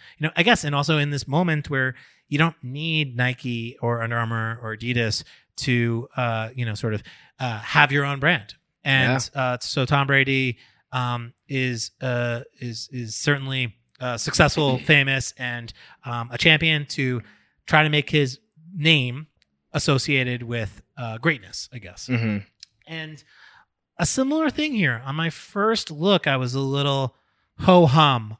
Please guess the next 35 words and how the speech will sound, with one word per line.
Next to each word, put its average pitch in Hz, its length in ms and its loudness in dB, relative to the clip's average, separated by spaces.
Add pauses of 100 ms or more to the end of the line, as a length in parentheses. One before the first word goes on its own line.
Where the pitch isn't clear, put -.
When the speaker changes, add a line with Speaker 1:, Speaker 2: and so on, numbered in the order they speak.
Speaker 1:
on 110 340 -6
Brady, 110 520 -4 (520)
uh, 123 340 4
the 127 100 0
brands, 120 560 -2
kinda 131 260 -2
looking 123 260 -4
at 123 220 0
it 123 40 -2 (160)
and 117 120 -8
thinking 117 260 -8
it 110 80 -8
was 110 120 -10
kinda 107 360 -8 (800)
a 226 60 -4
little 277 180 4
bland 202 800 2
and 147 140 0
a 143 60 0
little 147 260 -2
bit, 147 420 -2
uh, 135 460 0
you 127 100 -6
know, 127 100 -6
not 147 220 2
a 156 60 2
lot 143 240 2
of, 127 180 0 (440)
uh, 110 260 -6 (220)
juice 165 420 2
or 120 80 0
personality 147 1000 0 (300)
here. 160 720 -2
But 175 140 -6
then 208 420 -2